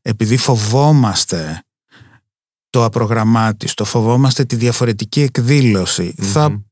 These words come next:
Speaker 1: χρησιμοποιήσω την κοινή λέξη, φοβόμαστε τη διαφορετικότητα,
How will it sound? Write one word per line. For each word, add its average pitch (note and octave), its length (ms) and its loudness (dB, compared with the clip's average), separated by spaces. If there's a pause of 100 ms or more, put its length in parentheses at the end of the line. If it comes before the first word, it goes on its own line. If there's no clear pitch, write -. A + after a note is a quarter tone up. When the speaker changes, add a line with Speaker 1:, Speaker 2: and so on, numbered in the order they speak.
(100)
Speaker 1:
χρησιμοποιήσω E3 640 2
την A#2 140 -2
κοινή A#2 320 2
λέξη, A2+ 320 0
φοβόμαστε C#3+ 500 2
τη D#3 120 -2
διαφορετικότητα, B2+ 840 0